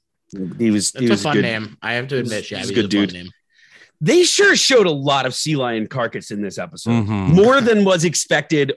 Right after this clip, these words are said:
Speaker 2: or desired, if
Speaker 1: Look,
Speaker 2: I'm
Speaker 1: they
Speaker 2: being
Speaker 1: built that
Speaker 2: honest.
Speaker 1: prop. They were like, "We're gonna fucking use it."
Speaker 2: <laughs>
Speaker 3: Yeah, that's probably spent a lot of money on it.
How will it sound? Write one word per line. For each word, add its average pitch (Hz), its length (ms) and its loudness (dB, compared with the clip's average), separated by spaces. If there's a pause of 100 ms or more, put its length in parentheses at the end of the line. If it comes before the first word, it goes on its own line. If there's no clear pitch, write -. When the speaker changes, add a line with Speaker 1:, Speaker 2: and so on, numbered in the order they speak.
Speaker 2:
or 165 360 0
desired, 107 640 -6 (100)
if 131 80 -4
Speaker 1:
Look, 135 120 -2
Speaker 2:
I'm 117 40 -2
Speaker 1:
they 117 80 0
Speaker 2:
being 113 120 0
Speaker 1:
built 135 180 0
that 131 80 -2
Speaker 2:
honest. 123 140 -6
Speaker 1:
prop. 123 360 -4 (160)
They 117 100 -6
were 117 120 -6
like, 113 180 -10
"We're 123 120 -6 (100)
gonna - 20 -4
fucking 185 400 -2
use 165 200 0
it." - 200 -2
Speaker 2:
<laughs> - 800 -2 (2250)
Speaker 3:
Yeah, 107 1120 -16 (120)
that's 98 180 -10
probably 98 280 -2
spent 95 200 -6
a 92 60 -2
lot 92 200 0
of 92 40 -4
money 92 260 -2
on 92 220 -2
it. 92 200 -8